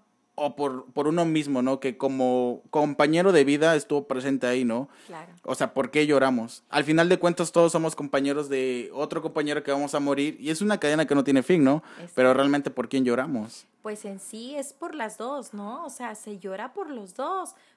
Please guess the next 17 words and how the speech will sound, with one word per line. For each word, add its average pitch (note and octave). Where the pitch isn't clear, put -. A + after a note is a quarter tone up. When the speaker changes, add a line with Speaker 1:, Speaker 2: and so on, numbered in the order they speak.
Speaker 2:
por A#3
la A3+
asimilación A3+
del E4
hecho C4+
de B3+
que A#3
esa C4+
persona C4+
ya C4+
no C4
va B3+
a C#4
estar C#4+
a C4
mi A3+
lado, B3